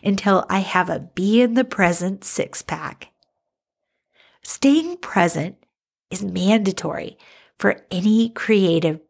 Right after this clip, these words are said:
pursuit. So is being alone. I know with writing, to actually sit down and write a novel, well, it is a very lonely pursuit. That time with your butt in the chair,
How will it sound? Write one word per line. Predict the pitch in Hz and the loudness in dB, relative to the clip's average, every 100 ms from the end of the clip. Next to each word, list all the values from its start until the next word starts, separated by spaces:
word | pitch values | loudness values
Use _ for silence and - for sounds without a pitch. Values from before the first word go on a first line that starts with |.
| - | -12
pursuit. | - 196 - - - - _ _ _ _ _ _ | -4 -2 0 -2 -8 -16 _ _ _ _ _ _
So | - - 196 | -4 2 4
is | 254 269 | 4 2
being | 240 240 233 | 2 4 4
alone. | 220 196 214 220 - _ _ _ _ _ _ _ _ _ _ | 4 4 4 0 -6 _ _ _ _ _ _ _ _ _ _
I | - 233 269 | -6 -4 0
know | 294 | 2
with | 294 302 226 180 | 4 4 2 -2
writing, | 175 170 160 - 170 196 _ _ _ - | -6 -4 -4 -8 -12 -18 _ _ _ -10
to | 220 208 202 - - | -2 0 0 -4 -4
actually | 175 175 - 254 285 | -4 -2 0 4 4
sit | 277 - 185 185 | 2 0 0 -2
down | 170 156 156 170 _ - | -6 -6 -10 -12 _ -12
and | 165 | -8
write | 165 170 180 | -4 -2 2
a | 214 | 2
novel, | 208 185 190 240 254 - - - | 2 0 2 0 0 -10 -18 -4
well, | 214 220 220 - - | 2 4 2 -4 -2
it | 247 294 - | 2 2 2
is | 233 208 | 2 2
a | 170 170 | -2 -2
very | 170 185 208 214 175 160 - - | -2 2 4 4 2 -2 -6 -12
lonely | 165 170 160 151 | -4 -4 -2 -6
pursuit. | 151 190 170 - - - - - _ _ _ | -4 -4 -2 -2 -4 -8 -18 -20 _ _ _
That | - 208 196 - - | -2 0 2 -2 -6
time | - 214 214 226 233 | -4 2 4 4 2
with | 208 180 - | 2 0 -2
your | 175 170 165 | -2 -2 -4
butt | 175 - - | -2 -2 0
in | 247 | 0
the | 247 | 2
chair, | 247 269 277 | 2 2 0